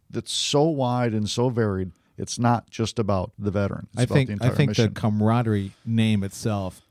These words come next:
Speaker 2: will pull so many people in, and you're probably swamped. The only thing I, I, I can fathom how many people that you've taken in over the time that this organization just begun. But camaraderie right now is the focus name on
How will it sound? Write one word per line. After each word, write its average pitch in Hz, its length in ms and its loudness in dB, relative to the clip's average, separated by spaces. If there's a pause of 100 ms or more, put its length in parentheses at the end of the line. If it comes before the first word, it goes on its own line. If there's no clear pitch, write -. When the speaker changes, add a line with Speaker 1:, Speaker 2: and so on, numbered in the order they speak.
(140)
Speaker 2:
will 104 180 4
pull 101 340 0
so - 180 -6
many 104 160 0
people 104 340 -4
in, 101 220 -6
and 101 120 -4
you're 101 100 -6
probably 104 280 -6
swamped. 95 760 -6 (240)
The 113 80 0
only 110 100 4
thing 110 160 -2 (220)
I, 98 60 -4 (140)
I, 110 140 -6 (100)
I 110 60 -2
can 107 180 -4
fathom 107 500 -4
how 113 120 0
many 107 140 0
people 104 300 -2
that 98 80 2
you've 95 220 0
taken 104 320 4
in 95 240 -2
over 95 140 4
the 95 80 2
time 95 280 -2
that 92 160 -2
this 98 200 2
organization 92 580 0
just 98 200 -4
begun. 90 400 -2 (320)
But 107 220 4 (140)
camaraderie 110 580 2
right 104 240 -2
now 104 360 2
is 101 200 0
the 95 120 0
focus - 640 2
name 98 340 0 (140)
on 92 400 0